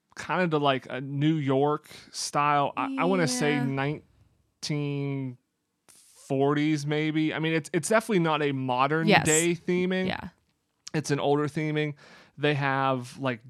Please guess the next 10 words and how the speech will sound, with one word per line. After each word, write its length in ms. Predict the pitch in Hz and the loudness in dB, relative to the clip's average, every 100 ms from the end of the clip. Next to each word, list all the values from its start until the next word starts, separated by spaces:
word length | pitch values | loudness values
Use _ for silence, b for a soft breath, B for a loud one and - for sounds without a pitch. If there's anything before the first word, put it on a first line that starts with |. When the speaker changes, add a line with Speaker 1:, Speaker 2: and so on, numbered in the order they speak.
| - | -2
Speaker 1:
deli 560 | 131 123 127 127 127 | 2 4 2 2 0
storefronts 920 | 123 - - 135 131 127 135 131 127 - | -2 -6 -4 0 0 0 -4 -4 -6 -6
there 340 | 131 127 127 | -4 -2 -2
and 120 | 127 | -2
stuff 260 | 214 131 180 | 2 2 2
Speaker 2:
<laughs> 40 | |
Speaker 1:
and, 100 | - | -2
and 140 | 170 143 | -2 -4
trolley 460 | - 139 135 135 | -2 2 2 2
cars. 680 | 131 - 131 127 127 127 - | -2 -2 0 2 0 -2 -6